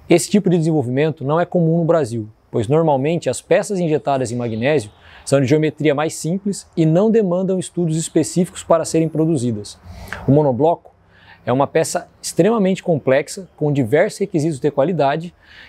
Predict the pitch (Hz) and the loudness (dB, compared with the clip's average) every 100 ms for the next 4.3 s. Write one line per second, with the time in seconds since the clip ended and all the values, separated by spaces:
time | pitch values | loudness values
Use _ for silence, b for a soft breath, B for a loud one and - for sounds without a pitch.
0 | - 147 135 151 165 170 160 156 156 - | 0 2 4 2 2 0 2 2 0 -2
1 | 170 175 135 156 233 208 208 - 196 190 | -2 -2 0 0 0 0 -4 0 0 2
2 | 202 180 - 175 170 170 156 123 165 175 | 0 0 2 0 2 0 2 0 0 0
3 | - 156 160 170 151 147 143 160 - 156 | 0 0 0 -2 -2 -2 -2 -4 -4 -4
4 | 107 92 - | -4 -8 -10